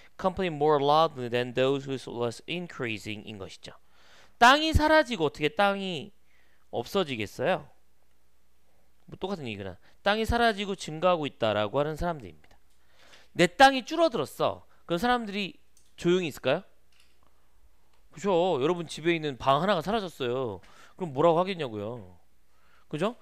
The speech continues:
근데 이 자고 일어났더니 방이 하나 붙어 있어. 그럼 뭐라 그래? 개꿀. 그러면 거기다 이제 창고로 쓰거나 아니면 거기서 다른 일을 하겠지. 그렇지 않아요?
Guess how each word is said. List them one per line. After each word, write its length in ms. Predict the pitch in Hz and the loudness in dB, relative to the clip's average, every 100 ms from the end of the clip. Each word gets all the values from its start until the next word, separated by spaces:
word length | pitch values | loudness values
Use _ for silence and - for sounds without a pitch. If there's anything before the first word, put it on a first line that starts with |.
| - | -18
근데 180 | - 180 | -4 -2
이 60 | |
자고 280 | 143 - 196 | 0 2 4
일어났더니 320 | 254 247 196 165 | 4 4 2 -2
방이 260 | - 185 | 2 2
하나 120 | 214 226 | 4 2
붙어 360 | - 175 214 | 0 -2 0
있어. 440 | 190 156 185 104 - - - - | 0 -2 -4 -4 -10 -20 -20 -6
그럼 160 | 165 | -2
뭐라 200 | 135 135 | 4 6
그래? 160 | 127 190 - - - - - - - - - - | 6 2 -8 -20 -20 -20 -20 -20 -20 -20 -18 2
개꿀. 440 | 165 175 - 208 | 4 4 0 -4
그러면 200 | 175 160 | -2 -6
거기다 240 | - 131 117 | -6 -6 -6
이제 80 | |
창고로 400 | 104 - 269 226 | -6 -8 -6 -8
쓰거나 480 | 151 160 123 120 202 - - - | -8 -8 -4 -2 -4 -6 -20 -14
아니면 160 | - 123 | -8 -6
거기서 420 | 113 110 110 95 - - - - - | -6 -6 -6 -6 -10 -20 -20 -20 -10
다른 240 | 123 139 | -4 -2
일을 160 | 135 117 | -2 -4
하겠지. 460 | 120 160 - - - - - - - | -2 -6 -8 -18 -18 -20 -20 -20 -20
그렇지 160 | - 160 | -6 2
않아요? 220 | 143 139 | 4 4